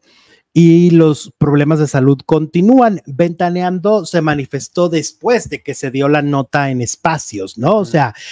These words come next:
Speaker 1: Ventaneando no fue el primer lugar, eh, del que salió la info, eh, cosa que siempre sucede cuando es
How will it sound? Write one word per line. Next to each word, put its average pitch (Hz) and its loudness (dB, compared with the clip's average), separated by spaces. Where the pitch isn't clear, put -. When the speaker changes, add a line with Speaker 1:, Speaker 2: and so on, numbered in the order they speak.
Speaker 1:
Ventaneando 151 0
no 170 2
fue 196 2
el 147 2
primer 131 0
lugar, 139 2
eh, 139 -4
del 135 2
que 139 0
salió 131 2
la 139 2
info, 170 2
eh, 135 0
cosa 170 0
que - -6
siempre 156 0
sucede 185 0
cuando 131 0
es - -6